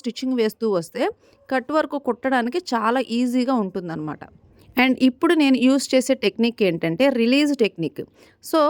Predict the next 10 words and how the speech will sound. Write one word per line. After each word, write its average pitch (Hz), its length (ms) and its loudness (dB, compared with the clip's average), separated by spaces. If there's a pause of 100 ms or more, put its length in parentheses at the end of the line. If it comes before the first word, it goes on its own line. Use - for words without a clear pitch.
(160)
పైపింగ్ 294 460 0
వేసుకుంటున్నాం 311 640 0 (100)
బాగానే 294 440 0
ఉంది, 190 160 2 (100)
కానీ 285 260 0 (120)
అవి 262 140 0 (120)
అంతా 269 280 0 (200)
మనం 196 160 -2 (140)
క్యాన్వాస్ 190 400 -2
పేపర్ 247 240 0